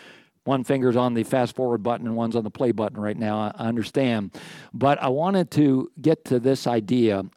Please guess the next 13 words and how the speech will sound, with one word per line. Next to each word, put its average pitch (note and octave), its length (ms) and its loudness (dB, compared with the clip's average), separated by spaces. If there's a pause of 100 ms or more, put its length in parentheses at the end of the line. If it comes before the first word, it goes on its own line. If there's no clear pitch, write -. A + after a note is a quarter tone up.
(100)
I, A#2 140 -10 (1700)
if G3+ 200 8
there G#3+ 220 6
is E3+ 140 6
somebody G#2+ 580 0
that A2 300 0 (100)
you A#2+ 220 -2
would C3 120 -2
describe B2+ 400 0
as A#2 140 -2
an A#2+ 80 -2
enemy, G#2+ 380 -4
they A#2 560 0